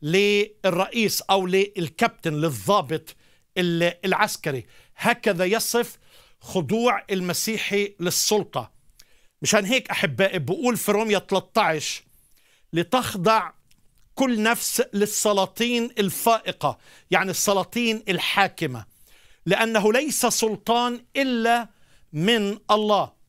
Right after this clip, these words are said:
والسلاطين الكائنة"، أو السلاطين يعني المقصود ال-، ال-، القائمة بال-، بالمضارع، "هي مرتبة من الله. حتى من يقاوم السلطان يقاوم ترتيب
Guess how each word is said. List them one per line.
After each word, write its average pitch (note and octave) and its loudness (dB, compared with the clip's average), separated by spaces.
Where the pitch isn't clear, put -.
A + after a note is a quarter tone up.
والسلاطين G#3+ 0
الكائنة"، F#3+ 0
أو F#3+ 2
السلاطين A3 0
يعني F3+ 0
المقصود F3+ -2
ال-، F#3+ -2
ال-، F3+ -4
القائمة G#3 -2
بال-، E3 0
بالمضارع، F#3 0
"هي A3 4
مرتبة G#3 2
من G#3 0
الله. F3+ 0
حتى - 0
من A3 0
يقاوم C4 0
السلطان A#3+ 0
يقاوم A3 2
ترتيب F#3+ 2